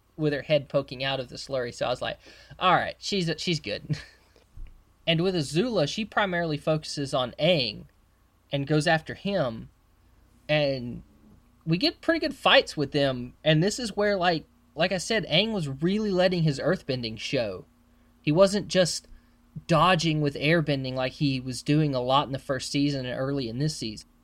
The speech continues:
And I wonder if Azula was, like, ready for it, 'cause he did get the upper hand on her a lot.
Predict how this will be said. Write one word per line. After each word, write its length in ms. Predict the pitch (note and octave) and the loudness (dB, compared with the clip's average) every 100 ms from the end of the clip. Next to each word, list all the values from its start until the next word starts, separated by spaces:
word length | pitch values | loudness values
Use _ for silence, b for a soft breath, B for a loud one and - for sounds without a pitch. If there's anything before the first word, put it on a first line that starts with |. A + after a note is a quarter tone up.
| _ _ _ - | _ _ _ 4
And 100 | E3 | 6
I 60 | |
wonder 420 | F3 D#3+ G#3 B3 G3+ | 6 6 4 4 4
if 380 | D#3+ D#3 - - _ _ - - - - - - - | 4 2 -4 -20 _ _ -20 -20 -20 -20 -20 -20 2
Azula 580 | D3+ B2 C3+ E3 F#3 D#3 | 2 4 6 6 6 4
was, 220 | C3+ A#2+ | 2 2
like, 220 | C3+ A#2+ A#2+ | 0 0 2
ready 280 | D3 E3 | 4 6
for 320 | C#3 - F#2 D#2+ | 2 -2 -2 -4
it, 120 | - - | -6 0
'cause 160 | D3+ D#3+ | 2 2
he 80 | |
did 180 | E3 A3 | 2 2
get 140 | C#4 - | 0 0
the 120 | D3+ | 0
upper 220 | F#3+ D3+ | 2 0
hand 300 | - F3 F#3 | 2 2 2
on 140 | A#2 | 0
her 180 | A2 G2 | -2 -4
a 80 | A2 | -4
lot. 460 | G2+ F2+ - - | -6 -8 -12 -20